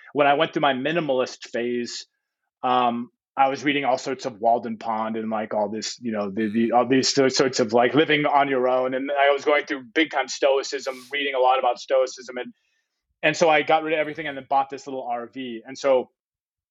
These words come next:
I lived in my gym for a while, and then I ended up getting this R V and then lived in the back of my gym, uh, in the van for a while.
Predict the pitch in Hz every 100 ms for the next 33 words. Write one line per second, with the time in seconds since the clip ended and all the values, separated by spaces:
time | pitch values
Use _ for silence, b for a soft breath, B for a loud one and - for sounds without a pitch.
0 | _ - 170 180 147 156 156 123 160 160
1 | 156 131 _ - _ - 165 143 135 127
2 | 131 135 139 135 139 - 139 135 135 135
3 | 139 135 131 139 135 131 120 123 120 120
4 | 127 123 120 123 117 120 113 120 117 123
5 | 113 110 117 110 107 - b b b b
6 | - 110 107 104 101 104 - _ - 127
7 | 117 104 117 110 101 95 _ 107 101 98
8 | 98 95 98